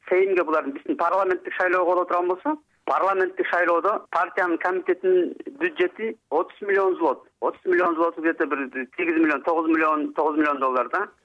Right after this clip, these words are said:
Отуз миллион злоттон ашпаш керек бул чек. Сеймге, э, мыйзам чыгаруу палатасына төрт жүз алтымыш депутат, сенатка эл өкүлдөрүнө жүз. Ошондо баары бир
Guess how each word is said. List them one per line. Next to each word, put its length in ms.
Отуз 260
миллион 260
злоттон 320
ашпаш 280
керек 140
бул 120
чек. 320
Сеймге, 540
э, 180
мыйзам 360
чыгаруу 420
палатасына 680
төрт 160
жүз 160
алтымыш 400
депутат, 320
сенатка 360
эл 240
өкүлдөрүнө 480
жүз. 240
Ошондо 400
баары 300
бир 160